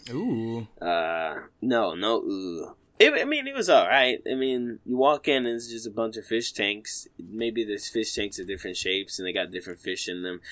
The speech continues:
Speaker 2: Like, at first, it's kinda cool 'cause each tank has one to three of one type of goldfish.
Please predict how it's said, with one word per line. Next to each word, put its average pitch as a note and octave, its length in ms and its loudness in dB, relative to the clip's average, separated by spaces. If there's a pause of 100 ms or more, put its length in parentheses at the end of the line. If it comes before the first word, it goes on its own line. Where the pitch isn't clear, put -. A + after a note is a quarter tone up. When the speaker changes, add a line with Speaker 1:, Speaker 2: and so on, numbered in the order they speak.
(120)
Speaker 2:
Like, B2+ 220 6
at C3 200 8
first, G#3+ 380 6
it's - 120 -6
kinda B2 260 2
cool G#2+ 300 2
'cause F#2 200 -8
each A2+ 280 -4
tank G#2+ 320 -2 (100)
has F2+ 240 -2 (1400)
one C#3 720 4 (260)
to A2 120 0
three B2 580 -2 (100)
of F2+ 180 -8
one A2 360 -2
type A2 380 0
of A2+ 180 -4
goldfish. A2+ 720 0